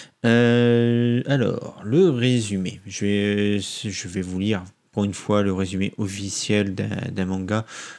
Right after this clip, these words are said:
parce que je pense que c'est ce qu'il y a de, de plus intéressant,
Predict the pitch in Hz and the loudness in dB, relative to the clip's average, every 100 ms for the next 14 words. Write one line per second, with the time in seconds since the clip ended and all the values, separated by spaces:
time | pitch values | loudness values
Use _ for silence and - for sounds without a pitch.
0 | _ 101 - 95 92 90 113 110 104 - | _ -12 -8 -4 -4 -2 -2 -2 -4 -4
1 | 101 101 95 - 87 - 98 95 107 110 | -2 0 -2 -4 -8 -6 -6 0 4 4
2 | 107 95 95 95 92 92 82 - 110 107 | 2 0 -2 -2 -2 -4 -6 -2 0 0
3 | 95 98 90 - | 2 0 0 -8